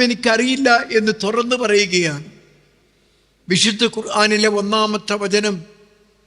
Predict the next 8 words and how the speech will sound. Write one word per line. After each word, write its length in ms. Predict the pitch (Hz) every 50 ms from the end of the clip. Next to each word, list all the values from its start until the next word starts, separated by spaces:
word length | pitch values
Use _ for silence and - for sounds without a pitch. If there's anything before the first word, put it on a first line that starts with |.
| _ -
ഇഖ്റ, 480 | 294 294 - - - - 226 240 247 240 240 226 202 175 143 131 - - - - _ _ - _ _ _ _ _ _ _ _ _ _ _ _ _ _ -
വായിക്കാൻ 600 | 165 180 226 254 269 240 - - 226 226 220 208 208 208
ആഹ്വാനം 440 | 208 185 - 202 214 233 196 202 208 202 180 202
ചെയ്തുകൊണ്ടുള്ള 640 | 202 202 196 196 196 202 202 196 202 196 196 190 190 190 190 - - - _ _ _ _ _ _ _ _ _ _ _ _ _ _ _ _ _ _ _ -
അല്ലാഹുവിൻ്റെ 800 | - 180 208 247 262 254 208 185 240 233 262 247 233 233 240 240 233 226
ദൂതൻ 340 | 233 254 262 254 240 220 196 170 131 - - - - - - - - _ _ _ _ _ _ _ _ _ _ _
ജിബ്രീൽ 560 | 175 185 233 269 285 - 311 311 311 311 294 285 285 - 254
അലൈഹിസ്സലാമിലൂടെ 1160 | 240 262 269 262 240 247 247 - - - 208 240 233 226 220 220 220 214 214 208 208 202 185